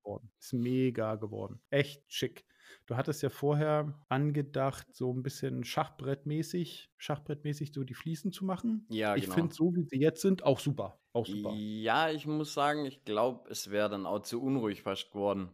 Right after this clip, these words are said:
Speaker 2: wenn's jetzt
Speaker 1: Ja.
Speaker 2: wirklich ein Schachbrett geworden wär. Also zum Glück waren die, die gewünschten nicht zu kriegen für den Preis, den ich wollte und von dem her
Speaker 1: Ja.
Speaker 2: ist es dann ganz gut <laughs> geworden.
Speaker 1: Willst du dir noch irgendwie so 'n, so 'n, so 'n Teppich oder sowas reinlegen?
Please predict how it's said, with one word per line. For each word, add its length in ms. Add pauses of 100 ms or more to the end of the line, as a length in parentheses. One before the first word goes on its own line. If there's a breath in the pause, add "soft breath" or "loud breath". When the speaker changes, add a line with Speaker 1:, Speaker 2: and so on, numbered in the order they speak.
Speaker 2:
wenn's 320
jetzt 160
Speaker 1:
Ja. 80
Speaker 2:
wirklich 200
ein 60
Schachbrett 460
geworden 400
wär. 220
Also 200
zum 200
Glück 280
waren 460
die, 300
die 240
gewünschten 720
nicht 200
zu 100
kriegen 520
für 180
den 240
Preis, 380
den 180
ich 180
wollte 400
und 140
von 140
dem 180
her 120
Speaker 1:
Ja. 40
Speaker 2:
ist 100
es 120
dann 160
ganz 200
gut 200
<laughs> 0
geworden. 680 (120)
Speaker 1:
Willst 200
du 60
dir 140
noch 160
irgendwie 320
so 160
'n, 240
so 160
'n, 200
so 120
'n 100
Teppich 360
oder 160
sowas 280
reinlegen? 440